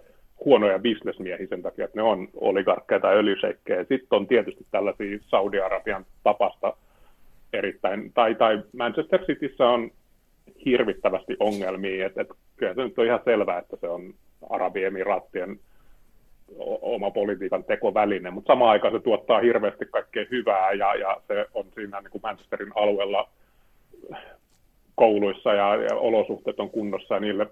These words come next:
ne lapset, jotka harrastaa sitä, niin se on hankala, koska ei niiden pitäisi joutua miettimään tällaisia asioita.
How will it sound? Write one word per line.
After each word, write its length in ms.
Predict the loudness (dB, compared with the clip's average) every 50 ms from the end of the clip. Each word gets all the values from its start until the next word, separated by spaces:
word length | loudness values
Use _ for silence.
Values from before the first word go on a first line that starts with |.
| -10
ne 120 | -10 -6 -2
lapset, 360 | 0 0 -2 -2 -8 -12 -12
jotka 200 | -12 -6 0 4
harrastaa 520 | 4 4 4 4 0 -2 -2 _ -4 -4 -4
sitä, 200 | -6 -6 -6 -6
niin 240 | -4 -6 -10 -12 -14 _ _ _ _ _ _ _ _ _ _ _ _ -20 _ -20 -12 0
se 60 | 2
on 80 | 2 4
hankala, 340 | 4 4 6 6 6 6 6
koska 260 | 4 2 2 4 4
ei 80 | 4 4
niiden 300 | 2 0 0 0 0 -2
pitäisi 360 | -2 -2 0 -2 0 2 2
joutua 340 | 2 2 2 2 0 0 0
miettimään 640 | 0 0 -2 -2 -2 -4 -8 -10 -10 -8 -8 -10 -8
tällaisia 480 | -8 -6 -6 -6 -6 -8 -8 -10 -10
asioita. 540 | -10 -10 _ -10 -6 -6 -6 -6 -6 -8 -8